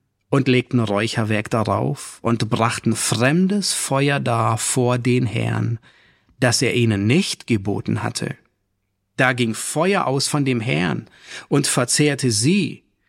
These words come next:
so dass sie starben vor dem Herrn. Und Mose sprach zu Aaron:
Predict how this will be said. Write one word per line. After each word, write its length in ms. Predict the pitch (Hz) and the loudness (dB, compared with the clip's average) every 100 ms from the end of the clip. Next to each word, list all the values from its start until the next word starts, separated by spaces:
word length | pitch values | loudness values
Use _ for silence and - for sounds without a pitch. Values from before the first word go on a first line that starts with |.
| _ _ _ | _ _ _
so 160 | - | -2
dass 160 | 117 110 | 0 0
sie 100 | 117 | 0
starben 520 | - - 98 98 104 | -2 0 -2 0 -2
vor 200 | - 113 | -2 -2
dem 160 | 113 110 | -2 -2
Herrn. 440 | 113 117 117 110 _ _ _ _ _ _ _ _ _ - | -4 -4 -6 -10 _ _ _ _ _ _ _ _ _ -4
Und 200 | 110 123 | -2 2
Mose 300 | 123 131 131 | 2 2 0
sprach 400 | - 113 110 - | -2 -2 -2 -2
zu 200 | 139 - | -2 0
Aaron: 500 | 107 110 110 120 | 2 2 0 0